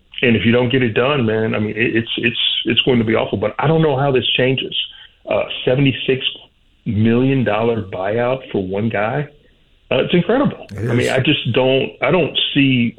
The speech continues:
Speaker 1: I don't see any of that changing, as you mentioned. I mean, you make a great point. Um, but, you know, if the money's out there,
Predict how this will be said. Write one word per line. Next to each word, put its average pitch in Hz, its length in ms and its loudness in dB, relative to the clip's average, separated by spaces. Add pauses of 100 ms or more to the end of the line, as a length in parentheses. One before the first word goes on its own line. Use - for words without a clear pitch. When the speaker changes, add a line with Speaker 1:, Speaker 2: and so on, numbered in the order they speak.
(500)
Speaker 1:
I - 60 0
don't 170 240 2
see 147 220 4
any 127 140 4
of 110 60 2
that 98 120 0
changing, 104 360 -2
as 113 120 2
you 110 120 2
mentioned. 104 300 0
I 98 40 -4
mean, 104 120 0
you 110 100 2
make 120 180 2
a 110 80 2
great 98 320 -2
point. 98 320 -4 (100)
Um, 101 380 0 (800)
but, 175 280 2
you 147 100 4
know, 147 120 4
if 127 140 2
the 135 60 0
money's 143 300 0
out 160 220 0
there, 156 380 0